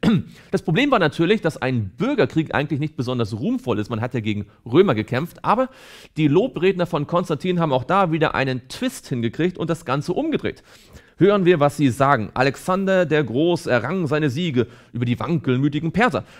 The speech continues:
Unkriegerische Syrer, Pfeile schießende Parther, Bewohner Asiens, die für ihr Sklavenleben nur einen neuen Herrn bekamen. Du aber musstest deinen Sieg über Soldaten erringen." Mit anderen Worten,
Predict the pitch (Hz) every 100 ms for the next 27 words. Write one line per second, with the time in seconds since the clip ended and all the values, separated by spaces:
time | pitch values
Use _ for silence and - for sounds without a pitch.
0 | - - 285 311 214 - 226 185 180 147
1 | 196 202 190 - 143 185 185 - 160 156
2 | 156 - 147 156 143 151 269 320 - 170
3 | 160 165 - 160 151 147 139 - - 123
4 | 143 127 135 135 135 - 123 120 135 143
5 | 269 196 131 101 - - - - _ _
6 | 208 226 160 170 151 170 - - 131 143
7 | 131 143 - 123 113 - 95 - 185 -
8 | 135 110 107 110 147 127 135 135